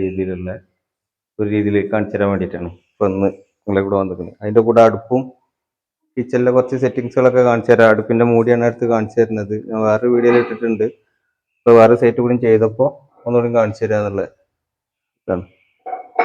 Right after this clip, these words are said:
അപ്പൊ ഇത് അടുപ്പിന്റെ മൂടികളാണത്. അതിന്റെ മു-, ഇതൊക്കെ വെച്ച്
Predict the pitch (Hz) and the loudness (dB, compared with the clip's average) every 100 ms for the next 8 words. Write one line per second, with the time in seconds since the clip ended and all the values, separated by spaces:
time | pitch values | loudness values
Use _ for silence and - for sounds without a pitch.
0 | - - - _ _ _ _ _ _ - | -4 -10 -18 _ _ _ _ _ _ -14
1 | - 117 117 120 120 - 127 135 127 120 | -10 -2 0 2 2 2 4 4 4 2
2 | 120 127 135 131 107 98 104 - _ _ | 2 4 4 4 2 -2 -4 -8 _ _
3 | _ _ _ _ _ _ _ _ _ _ | _ _ _ _ _ _ _ _ _ _
4 | 113 113 113 - 113 120 113 120 117 117 | -12 -10 -10 -12 -10 -4 0 2 0 0